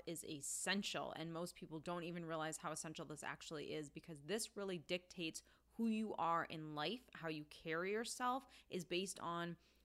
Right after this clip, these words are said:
what you've been through, your past. That's the stuff that we're <laughs> always carrying around with us and carrying into our future. And that is the stuff that is interrupting us from being able to create the life that we really want. And of course, attract really great relationships. So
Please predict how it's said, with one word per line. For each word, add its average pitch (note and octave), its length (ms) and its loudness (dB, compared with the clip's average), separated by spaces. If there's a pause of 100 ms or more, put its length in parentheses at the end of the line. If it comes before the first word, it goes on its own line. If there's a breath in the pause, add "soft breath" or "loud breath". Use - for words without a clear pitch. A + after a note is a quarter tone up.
what F#3 160 2
you've G#3 140 2
been C#4 180 2
through, D3 260 0
your D#3 180 0
past. - 560 0
That's D3+ 280 2
the G3+ 100 -8
stuff - 260 -2
that - 120 -2
we're F#3 140 0
<laughs> F3 60 0
always G3+ 240 4
carrying F3+ 380 0
around D#3+ 260 0
with E3+ 140 4
us E3 160 2
and D#3+ 160 -6
carrying D#3+ 320 -4
into - 260 -6
our D3+ 100 0
future. G#3 520 -2
And E3 120 -4
that E3 200 2
is F3+ 80 -6
the E3 100 -10
stuff - 340 -2
that D#3 180 0
is E3 320 -2 (240 loud breath)
interrupting G#3 760 4
us E3+ 220 4
from F#3 180 -2
being E3 200 -2
able E3+ 260 0
to F#3+ 140 -6
create E3 300 0
the E3 60 -2
life D#3+ 220 0
that - 120 -6
we E3 100 -2
really D3 360 -2
want. A3 320 4 (400 loud breath)
And G#3+ 500 4
of - 160 -8
course, F3+ 600 4
attract D#3+ 540 2 (200)
really E3 340 2
great D3+ 320 -2
relationships. E3+ 760 -2
So E3 280 4